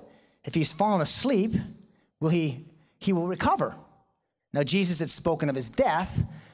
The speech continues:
but they thought that he meant taking rest in sleep.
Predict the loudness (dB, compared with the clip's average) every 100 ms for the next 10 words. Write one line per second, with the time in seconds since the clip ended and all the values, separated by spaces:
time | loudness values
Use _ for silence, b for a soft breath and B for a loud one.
0 | B -2 0 0 0 0 0 0 2 2
1 | 2 0 -4 B B B -20 _ -2 0
2 | 0 0 0 -2 -2 0 0 0 -2 -2
3 | -2 0 0 2 0 -2 -4